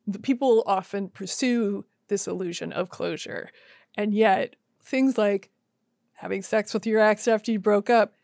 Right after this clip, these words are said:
just prolong it in this way that makes it, you know, you, you sort of start to go through the torture again.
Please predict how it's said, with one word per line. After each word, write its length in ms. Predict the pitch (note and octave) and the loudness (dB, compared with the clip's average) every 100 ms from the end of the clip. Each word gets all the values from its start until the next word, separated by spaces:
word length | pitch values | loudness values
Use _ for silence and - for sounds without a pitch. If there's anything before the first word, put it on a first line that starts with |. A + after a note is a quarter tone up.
| _ _ | _ _
just 240 | B3 C4 - _ - | -4 -4 -8 _ -12
prolong 640 | - G3 F#3 G3 B3 B3+ | -4 0 2 4 4 2
it 140 | G#3+ | -2
in 180 | - G3 | -4 -4
this 260 | G3+ F#3 - | -4 -6 -4
way 260 | G3+ G#3 | 0 2
that 240 | G3+ G#3 - | 2 0 -2
makes 320 | G3 F#3 - | -4 -2 -2
it, 200 | G3+ - _ - | -4 -4 _ -4
you 100 | G#3+ | -2
know, 120 | F#3+ | -2
you, 160 | F#3+ A#3 | 0 0
you 220 | A#3+ A3 | 2 0
sort 220 | G3 B3+ | 0 -2
of 160 | A3 G#3+ - | -2 -4 -10
start 400 | - - A#3 A3+ | -6 -2 -2 -2
to 120 | - | -2
go 140 | G3+ F#3 | -2 -4
through 380 | - A3+ G#3+ | -4 -2 0
the 160 | G3 F#3 | 0 -4
torture 560 | - G#3+ C4+ - - E3 | -4 -2 -2 -2 -6 -8
again. 500 | - - - - | -10 -12 -14 -14